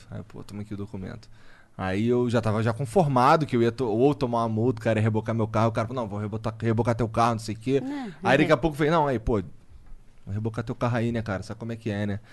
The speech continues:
Speaker 1: Segunda-feira é feriado, só vai poder pegar o carro terça. Sabe quanto é que é a diária do pátio?" Porra, era uma quinta. Aí eu, "Porra, sei, cara, vai ser foda, vou gastar uma grana, né?" Ele, "Pô, vai gastar uma grana. Tem um jeito aí, mano.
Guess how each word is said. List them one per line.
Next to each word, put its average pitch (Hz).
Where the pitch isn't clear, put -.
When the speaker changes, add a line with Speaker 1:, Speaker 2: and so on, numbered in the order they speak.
Speaker 1:
Segunda-feira 98
é 95
feriado, 104
só -
vai 101
poder 101
pegar 101
o 101
carro 98
terça. 110
Sabe 120
quanto 113
é 107
que 113
é 104
a 101
diária 104
do 92
pátio?" 123
Porra, -
era 98
uma 107
quinta. 90
Aí 98
eu, 95
"Porra, 98
sei, 104
cara, 92
vai 92
ser 113
foda, 101
vou 90
gastar 98
uma 104
grana, 98
né?" 92
Ele, 87
"Pô, 101
vai 87
gastar 92
uma 104
grana. 104
Tem 90
um 110
jeito 117
aí, 165
mano. 104